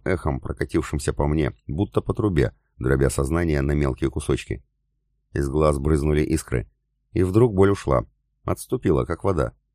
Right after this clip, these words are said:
А вместо нее белая, пузырящаяся и колкая искрящаяся пена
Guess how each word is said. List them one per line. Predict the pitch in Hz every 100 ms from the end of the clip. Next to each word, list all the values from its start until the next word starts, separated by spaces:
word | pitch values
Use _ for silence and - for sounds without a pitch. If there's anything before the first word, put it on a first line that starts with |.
| _ _ _
А | - 71
вместо | 80 92 -
нее | 90 95 104
белая, | 78 82 95 73 65
пузырящаяся | 58 67 76 90 - 73 71 - -
и | -
колкая | 87 - 98 90 82
искрящаяся | 78 - 87 82 82 76 - 76
пена | 101 95 90